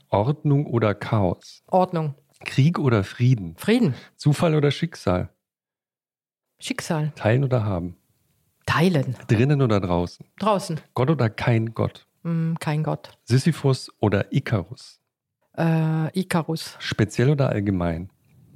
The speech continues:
Speaker 2: Speziell.
Speaker 1: Räucherstäbchen oder Fenster auf?
Speaker 2: Fenster.
Speaker 1: Mann oder Frau?
Speaker 2: Frau.
Speaker 1: Mutter oder Vater?
Speaker 2: <sighs> Mutter oder Vater?
Speaker 1: Mutter oder Vater?
Speaker 2: Mutter und Vater.
Speaker 1: Mutter oder Vater?
Speaker 2: Mutter und Vater.
Speaker 1: Mutter oder Vater?
Speaker 2: Weiter.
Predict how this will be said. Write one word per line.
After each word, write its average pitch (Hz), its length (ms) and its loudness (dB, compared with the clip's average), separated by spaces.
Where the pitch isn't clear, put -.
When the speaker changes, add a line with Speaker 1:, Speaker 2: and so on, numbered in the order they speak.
Speaker 2:
Speziell. 151 720 -2
Speaker 1:
Räucherstäbchen 117 1000 0
oder 104 240 0
Fenster - 460 -6
auf? 98 60 0
Speaker 2:
Fenster. 180 500 -2
Speaker 1:
Mann 117 240 2
oder 143 240 2
Frau? 82 400 -4
Speaker 2:
Frau. 151 420 0
Speaker 1:
Mutter 135 300 2
oder 120 160 0
Vater? - 460 -10
Speaker 2:
<sighs> - 20 -14
Mutter - 220 -20
oder - 120 -20
Vater? - 400 -20
Speaker 1:
Mutter 107 220 0
oder 131 160 2
Vater? - 340 -10
Speaker 2:
Mutter 185 300 -2
und 190 180 0
Vater. 147 400 -2
Speaker 1:
Mutter 127 300 2
oder 107 180 0
Vater? - 420 -8
Speaker 2:
Mutter 190 280 -4
und 185 220 -2
Vater. 151 400 -4
Speaker 1:
Mutter 127 320 2
oder 120 200 0
Vater? 98 340 -6
Speaker 2:
Weiter. 160 340 -2